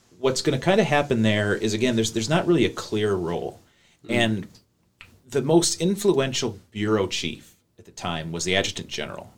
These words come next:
Speaker 1: uh,
Speaker 2: Mm.
Speaker 1: Major General Fred C. Ainsworth. And Ainsworth had a lot of power. Prior to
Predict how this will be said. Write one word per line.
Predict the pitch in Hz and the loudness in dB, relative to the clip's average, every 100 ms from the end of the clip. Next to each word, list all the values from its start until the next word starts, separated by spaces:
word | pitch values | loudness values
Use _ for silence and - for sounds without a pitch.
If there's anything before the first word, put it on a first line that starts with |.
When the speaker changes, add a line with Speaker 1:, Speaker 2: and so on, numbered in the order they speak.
| - | -12
Speaker 1:
uh, | 80 78 | -8 -8
Speaker 2:
Mm. | 110 | -8
Speaker 1:
Major | 92 110 117 | -2 -2 0
General | 113 98 87 | 0 0 -4
Fred | - 104 95 | -2 -2 0
C. | - 101 90 | -2 -2 -6
Ainsworth. | 82 80 - - - - _ _ _ _ _ _ | -8 -8 -8 -10 -14 -18 _ _ _ _ _ _
And | 120 117 113 107 98 - _ _ _ - | -2 2 2 0 -4 -12 _ _ _ -2
Ainsworth | 131 151 147 143 139 135 - - _ _ _ _ _ _ | 0 0 0 2 2 0 -10 -20 _ _ _ _ _ _
had | - 120 104 | -4 0 0
a | |
lot | 87 92 98 | 0 0 0
of | 95 | -2
power. | - 50 50 - | -8 -8 -8 -8
Prior | - 113 127 135 | 0 2 2 0
to | - 123 123 117 113 110 | 0 2 4 4 2 -4